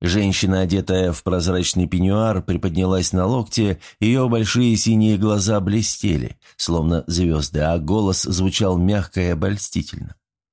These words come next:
Мужчина, наоборот, был напористо грубоват. Разговор, видимо, шел давно и перерос в спор.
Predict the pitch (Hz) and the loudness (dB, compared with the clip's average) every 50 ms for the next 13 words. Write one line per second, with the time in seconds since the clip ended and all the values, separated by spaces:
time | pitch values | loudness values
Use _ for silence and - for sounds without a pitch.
0 | _ _ _ _ _ - - 123 135 131 - - 175 175 170 156 151 147 147 151 | _ _ _ _ _ -4 -2 -2 0 0 0 0 0 2 2 2 2 2 2 2
1 | 147 151 160 160 165 147 95 80 76 98 98 87 90 98 101 95 - - 107 107 | 0 0 0 0 0 0 0 0 0 0 2 2 2 2 0 0 -2 0 0 2
2 | 95 95 90 - - 98 90 87 98 101 90 107 107 104 90 - - - - _ | 2 2 0 0 -2 -4 -2 0 0 -2 0 -2 -2 -2 -4 -4 -6 -10 -20 _
3 | _ _ _ _ - - - 92 90 101 92 87 87 101 101 104 110 107 101 98 | _ _ _ _ -20 -8 -4 0 0 0 0 0 0 0 2 2 2 2 2 2
4 | 98 104 98 87 95 95 98 95 87 - - 107 95 92 90 82 87 95 87 87 | 2 2 2 2 2 2 2 0 -2 -2 -2 0 0 0 0 0 0 0 0 2
5 | 87 92 98 104 104 101 - - 95 87 - - 80 95 95 90 95 95 95 - | 2 2 2 2 0 -2 0 -2 -2 0 0 0 0 0 0 2 0 0 0 -2
6 | - - - - - - - 107 92 73 - - | -4 -4 -4 -6 -6 -4 -4 -4 -4 -4 -4 -8